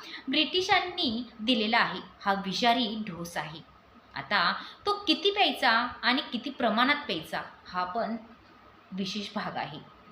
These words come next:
तर आता मैत्रिणींनो, कधीही जेवण झाल्यावरती लगेच स्नान करू नये, असे केल्याने पचनशक्ती मंद होऊन शरीर कमजोर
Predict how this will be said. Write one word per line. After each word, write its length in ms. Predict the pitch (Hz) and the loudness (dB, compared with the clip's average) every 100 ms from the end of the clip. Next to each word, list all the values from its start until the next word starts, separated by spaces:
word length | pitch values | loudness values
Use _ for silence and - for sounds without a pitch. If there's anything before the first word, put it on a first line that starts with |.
| - | -8
तर 60 | 170 | -6
आता 200 | 151 208 | -2 -2
मैत्रिणींनो, 640 | 185 151 175 208 214 180 208 - - - | -2 -4 -4 -2 -2 -4 -6 -10 -14 2
कधीही 420 | 262 226 277 269 - - 214 | 4 4 2 0 -4 -12 -4
जेवण 280 | 269 285 403 | 0 2 2
झाल्यावरती 800 | 453 370 349 330 285 - 196 214 | 4 4 6 6 4 0 -4 0
लगेच 480 | 214 233 220 233 - | 0 0 -2 -4 -4
स्नान 260 | 240 233 | 2 2
करू 260 | 285 247 196 | 2 -2 -4
नये, 280 | 175 151 160 - - - - - | -4 -6 -10 -18 -20 -20 -20 0
असे 300 | 233 220 240 | 0 2 0
केल्याने 540 | 247 233 269 262 196 214 - - - - | 0 4 4 4 0 -6 -12 -18 -20 2
पचनशक्ती 920 | 262 247 370 370 339 - 311 254 277 - 226 | 4 4 2 2 0 -4 -6 -4 -6 -8 2
मंद 340 | 247 254 262 | 4 6 4
होऊन 340 | 320 320 196 202 - - | 4 2 0 -6 -12 -4
शरीर 460 | - 208 233 220 - | 0 0 0 -4 -2
कमजोर 360 | 185 165 165 | -2 0 -2